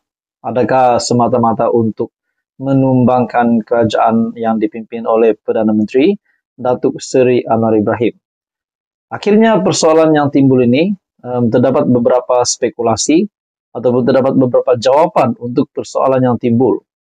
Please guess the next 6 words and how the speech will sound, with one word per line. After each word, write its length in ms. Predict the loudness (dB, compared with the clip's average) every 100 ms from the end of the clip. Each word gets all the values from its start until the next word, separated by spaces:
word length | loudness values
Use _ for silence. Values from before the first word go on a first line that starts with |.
| _ _ _ _
Apakah 400 | -6 -2 -2 -2
sebab 360 | 0 0 0 0
Mahathir 600 | -2 0 0 2 0 2
dan 240 | 0 0
Muhyiddin 600 | -2 -4 -6 -2 -2 -4 -8 _ _ -10
bersekongkol? 880 | -2 0 0 -2 0 0 2 -2 -4